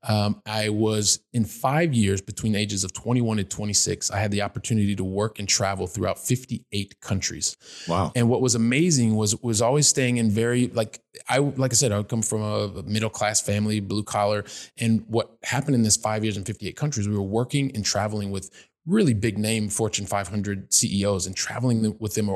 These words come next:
Speaker 1: all around the world and staying in, like, five-star accommodations. I mean, it was unbelievable. I'd never imagined any of this kind of stuff.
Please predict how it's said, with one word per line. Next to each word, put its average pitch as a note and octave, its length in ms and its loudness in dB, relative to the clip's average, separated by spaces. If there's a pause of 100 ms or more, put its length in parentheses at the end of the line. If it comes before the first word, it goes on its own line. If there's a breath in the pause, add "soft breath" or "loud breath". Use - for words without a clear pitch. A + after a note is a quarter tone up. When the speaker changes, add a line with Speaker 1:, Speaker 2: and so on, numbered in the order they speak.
(140)
Speaker 1:
all B2 220 2
around A2 240 2
the F#2 60 0
world G2 380 0 (300 loud breath)
and A#2+ 140 2
staying C3+ 340 4
in, B2+ 80 2
like, G2+ 220 -2
five-star A2 880 2
accommodations. G#2+ 720 0
I G#2 40 -4
mean, G#2 140 -2
it A2+ 60 -2
was A2 220 0 (200)
unbelievable. A2 680 2
I'd G#2 140 2
never A2+ 260 -2
imagined G#2 420 -2
any F#2 140 -4
of F#2 80 -6
this G#2 160 -2
kind G#2 140 -6
of F#2 80 0
stuff. - 640 -4